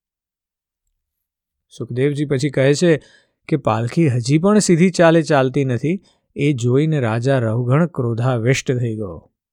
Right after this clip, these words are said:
અને કહેવા લાગ્યો, "અરે, આ શું છે? શું તું જીવતો મરી ગયો છું? તું મારો અનાદર કરીને મારી આજ્ઞાનું ઉલ્લંઘન કરી રહ્યો છે.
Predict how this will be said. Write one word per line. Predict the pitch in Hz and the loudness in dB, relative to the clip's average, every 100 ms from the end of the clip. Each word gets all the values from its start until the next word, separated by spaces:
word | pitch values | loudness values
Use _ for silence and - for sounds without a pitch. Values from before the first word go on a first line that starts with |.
| - | -8
અને | 131 139 | -4 -2
કહેવા | 131 127 156 165 | -2 2 4 6
લાગ્યો, | 143 123 98 - _ _ _ _ - | 4 0 -6 -12 _ _ _ _ -4
"અરે, | 131 180 127 - _ _ - | 2 2 2 -4 _ _ -8
આ | 139 | -4
શું | 175 - 220 | -4 -2 0
છે? | 240 202 135 85 _ _ _ _ _ _ _ _ _ _ _ | 2 2 0 -2 _ _ _ _ _ _ _ _ _ _ _
શું | - 147 143 | -6 -4 0
તું | 147 | -2
જીવતો | 113 127 127 165 | 0 0 4 4
મરી | 170 175 170 | 6 4 6
ગયો | 170 170 | 6 6
છું? | - 185 247 _ _ _ _ _ _ | 2 -2 -2 _ _ _ _ _ _
તું | 135 123 | -4 -2
મારો | 107 110 127 156 | -2 -2 2 2
અનાદર | 151 131 131 147 156 | 2 0 0 2 2
કરીને | 139 127 123 110 92 _ _ _ - | 4 2 2 -2 -8 _ _ _ -12
મારી | 104 101 110 131 127 | -10 -6 -2 0 0
આજ્ઞાનું | 117 113 120 120 123 | -2 -4 -4 -4 -4
ઉલ્લંઘન | 117 110 117 117 117 120 | -4 -4 -6 -4 -4 -4
કરી | 113 107 | -6 -6
રહ્યો | 104 95 90 | -8 -10 -14
છે. | - - | -18 -20